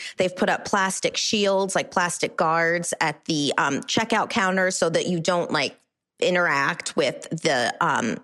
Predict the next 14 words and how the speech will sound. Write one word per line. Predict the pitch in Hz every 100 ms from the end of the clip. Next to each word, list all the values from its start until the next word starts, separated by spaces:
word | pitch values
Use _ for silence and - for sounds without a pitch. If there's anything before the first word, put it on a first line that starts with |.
| _ -
checkout | - 240 240 220
person. | 220 196 - 185 180 - - - -
And | 196 190 185
there | 202 185
are | 220
others | 247 247
where | 190
it's | 170
like | 170 165
they | 165
spray | - - 214 226 170 156
between | 160 - 190
every | 165 170
customer. | 170 247 269 233 175 147